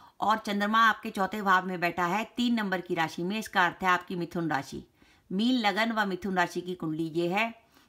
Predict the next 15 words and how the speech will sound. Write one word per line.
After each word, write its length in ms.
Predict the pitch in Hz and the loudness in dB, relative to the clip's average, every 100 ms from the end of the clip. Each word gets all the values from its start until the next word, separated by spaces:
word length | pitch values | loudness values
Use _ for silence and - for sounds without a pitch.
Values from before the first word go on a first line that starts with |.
| - | -4
यानी 220 | 180 202 | -2 0
मीन 240 | 196 233 | 0 2
लगन 360 | 262 226 220 240 | 2 2 2 2
और 140 | 226 | 2
मिथुन 320 | 208 196 226 214 | 0 -2 0 2
राशि 240 | 202 214 | 0 -2
की 120 | 190 | -6
अगर 180 | 196 190 | -4 -4
कुंडली 300 | 180 185 185 | -4 -6 -4
का 120 | 190 | -4
कॉम्बिनेशन 560 | 185 170 175 180 175 185 | -4 -4 -4 -6 -4 -2
आपका 280 | 170 - 156 | -2 -4 -8
बन 200 | 156 151 | -6 -4
रहा 180 | 160 | 0
है, 220 | 165 196 | 0 0